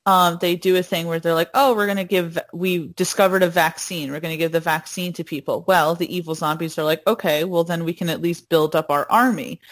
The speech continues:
So they put the zombie virus in the vaccine. So everyone who gets the vaccine gets frickin' infected with the zombie virus. So Clive finds this out,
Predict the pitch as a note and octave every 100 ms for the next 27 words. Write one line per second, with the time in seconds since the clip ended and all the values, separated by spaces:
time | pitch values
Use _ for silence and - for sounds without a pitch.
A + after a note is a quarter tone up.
0 | - - - G3 F#3+ G3+ - - F3 D#3
1 | E3 F#3 G#3 F#3 E3+ D3+ D3+ D3 E3+ -
2 | G3 F#3+ F3+ E3+ D#3 D#3+ - A3 F3 D#3+
3 | - E3 F3+ F3+ F3+ E3+ D#3+ - E3+ E3
4 | D#3 D3+ - A3+ A3+ F#3+ E3+ F3+ _ _
5 | _ G#3 F3 - - F3+ - D#3+ D#3 D#3
6 | - D#3+ D#3+ D#3+ D#3+ - D3 - D#3 E3
7 | G#3 G#3 F3 C3 D2 - - - - -
8 | A3 B3+ F3+ D#3+ E3+ - _ _ _ _
9 | _ - F#3+ F#3+ A#3+ A#3 A3+ G#3+ - F#3
10 | D#3 D3 -